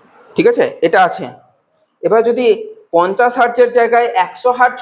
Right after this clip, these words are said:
কম্পাঙ্ক বিশিষ্ট একটা এসি সোর্স আমি যদি কানেক্ট করি, তাহলে এক্সএল এর কিন্তু পরিবর্তন হবে, কারণ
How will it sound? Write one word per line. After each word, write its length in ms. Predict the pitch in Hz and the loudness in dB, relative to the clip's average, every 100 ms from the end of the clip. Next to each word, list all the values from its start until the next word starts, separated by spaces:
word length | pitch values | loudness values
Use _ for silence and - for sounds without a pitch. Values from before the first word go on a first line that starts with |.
| - | -4
কম্পাঙ্ক 400 | 220 220 233 226 214 | -4 -4 -6 -6 -8
বিশিষ্ট 280 | 220 233 - 233 | -8 -14 -8 -8
একটা 140 | 226 208 | -2 0
এসি 160 | 196 214 214 | 0 -2 0
সোর্স 160 | 202 - | 0 0
আমি 100 | 196 196 | -2 0
যদি 100 | 196 196 | 0 2
কানেক্ট 240 | 180 - - | -2 -4 -4
করি, 180 | 165 143 - _ _ _ | -4 -4 -12 _ _ _
তাহলে 180 | 180 208 190 | 0 0 -2
এক্সএল 320 | - - 233 233 | -6 -4 0 2
এর 80 | 233 | 0
কিন্তু 200 | 226 214 226 202 | -4 -6 -6 -6
পরিবর্তন 480 | 202 202 202 202 180 | -2 0 0 0 0
হবে, 140 | 156 156 | -2 2
কারণ 140 | 170 | 0